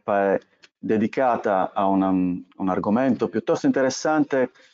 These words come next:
nato qualche anno fa e che si è diffuso piano piano a macchia d'olio,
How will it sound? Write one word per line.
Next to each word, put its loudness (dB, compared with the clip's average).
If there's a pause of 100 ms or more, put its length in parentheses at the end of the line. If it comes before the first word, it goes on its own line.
(200)
nato 0
qualche 0
anno 2
fa 2
e -2
che -10
si -4
è 2
diffuso -2
piano -2
piano 0
a 2
macchia 0
d'olio, 2